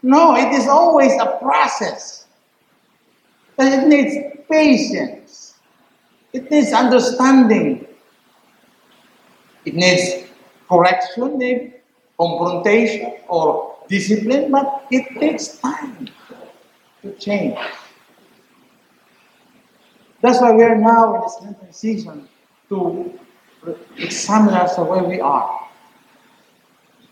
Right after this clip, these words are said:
That may God help us in our daily transfiguration. May God help us in our daily dying to ourselves. Because we cannot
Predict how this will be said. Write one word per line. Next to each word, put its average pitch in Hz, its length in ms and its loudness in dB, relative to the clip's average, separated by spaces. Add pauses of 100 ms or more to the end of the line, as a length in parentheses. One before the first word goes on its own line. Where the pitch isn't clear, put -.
(220)
That 202 560 -2
may 208 240 2
God 262 640 2
help 269 360 2
us 247 100 -4
in 233 120 -6
our 226 280 0
daily 247 460 2
transfiguration. 185 1200 -4 (920)
May 202 220 2
God 254 560 4
help 254 300 0
us 247 80 -6
in 247 60 -8
our 247 260 -4
daily 240 500 -2
dying 226 600 -4
to 208 40 -10
ourselves. 196 640 -6 (1300)
Because 262 440 2
we 269 120 -2
cannot 208 520 0